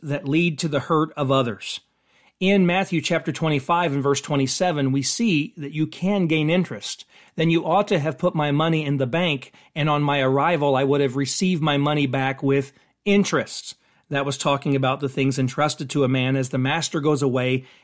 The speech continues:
and comes back to see if we were a faithful steward. So it's okay for us to profit off of interest from maybe a bank or a lending institution, but if we're doing it to, to, with evil motives and trying to take advantage of other people,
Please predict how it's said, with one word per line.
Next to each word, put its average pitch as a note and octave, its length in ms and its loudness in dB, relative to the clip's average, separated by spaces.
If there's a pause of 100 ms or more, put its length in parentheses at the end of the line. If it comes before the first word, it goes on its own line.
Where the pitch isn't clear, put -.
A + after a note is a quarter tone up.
and F#3 120 0
comes F3 300 0
back C#3+ 320 -2
to E3 80 -6
see E3 420 0
if C3+ 220 -10
we D3+ 100 0
were D3+ 200 0
a D#3 60 0
faithful C3+ 500 -4
steward. G3+ 560 2 (460)
So G#3 180 2
it's G3+ 180 0
okay G#3+ 480 4
for F3 220 0
us E3 160 0
to D#3 260 2 (360)
profit G3+ 420 2
off E3+ 180 2
of D#3 100 -2
interest E3+ 380 0
from D3+ 160 -2
maybe D#3 320 -2
a D#3 100 -2
bank D3+ 400 -2
or C#3+ 120 2
a C#3+ 60 4
lending D#3 360 2
institution, C#3+ 720 0 (320)
but G3+ 100 4
if G3+ 100 0
we're G3+ 120 4
doing F#3+ 340 4
it F#3+ 180 -2
to, E3+ 220 0 (200)
to, - 180 -10
with F3 160 0
evil G3+ 300 4
motives E3 440 2
and D3+ 140 -2
trying F3 280 -2
to D#3+ 80 0
take D#3 220 -2
advantage D#3+ 500 0
of D3+ 120 0
other D3 160 0
people, D3 500 0